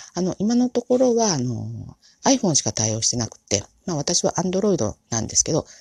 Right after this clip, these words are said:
まあ、それ以前にね、もしiPhoneだったとしてもちょっと無理だなとは思うんですが、あの、えっと、完全招待制らしいんですよね。だからTwitterからなんかフォローかなんかしてですね、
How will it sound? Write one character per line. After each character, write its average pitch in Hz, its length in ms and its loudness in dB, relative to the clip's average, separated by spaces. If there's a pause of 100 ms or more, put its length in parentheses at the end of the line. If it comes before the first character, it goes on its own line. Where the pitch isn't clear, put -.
(480)
ま 202 80 -4
あ、 - 20 -4
そ - 120 4
れ 233 80 6
以 285 40 4
前 247 100 4
に 120 80 2
ね、 123 80 4
も 165 100 0
し 180 80 2
iPhone 185 280 0
だ 131 100 0
っ - 20 -8
た - 100 -6
と - 80 -2
し - 40 -4
て - 80 -2
も 131 80 -2
ち - 60 -4
ょ 143 40 0
っ - 20 -10
と 110 100 -2
無 143 120 0
理 143 100 2 (280)
だ - 120 0
な 117 120 2
と - 160 -6
は 110 60 -4
思 131 160 -6
う - 40 -10
ん 113 40 -14
で - 80 -14
す - 100 -2
が、 123 120 0 (680)
あ - 100 -6
の、 139 220 0 (1500)
え 131 200 2
っ 120 60 -10
と、 107 320 -6
完 233 220 4
全 254 120 4
招 247 180 4
待 233 180 2
制 226 160 4
ら 226 80 2
し 220 100 6
い 220 60 4
ん - 20 2
で - 80 0
す - 100 0
よ - 60 -6
ね。 131 140 -2 (840)
だ 208 100 -4
か 160 100 -4
ら 143 60 0
Twitter 202 960 0
か - 160 -2
ら 320 100 0 (160)
な 180 80 -4
ん - 20 -10
か - 80 0
フ - 120 -2
ォ 175 40 6
ロ 156 100 6
ー 147 40 -4
か 117 120 -4
な 120 120 -2
ん 117 40 -8
か - 100 -8
し - 80 4
て 135 80 4
で 95 100 2
す - 120 2
ね、 107 140 -4